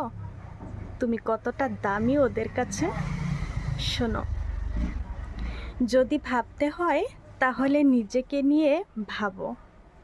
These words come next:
এমনভাবে নিজেকে তৈরি করো যেন ওরা সারা দিন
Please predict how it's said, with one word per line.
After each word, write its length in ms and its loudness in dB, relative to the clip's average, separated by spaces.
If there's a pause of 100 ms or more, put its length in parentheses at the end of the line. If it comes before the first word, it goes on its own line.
(420)
এমনভাবে 600 4
নিজেকে 420 4 (120)
তৈরি 380 2
করো 260 4 (600)
যেন 240 4 (160)
ওরা 180 2 (120)
সারা 360 4 (160)
দিন 160 6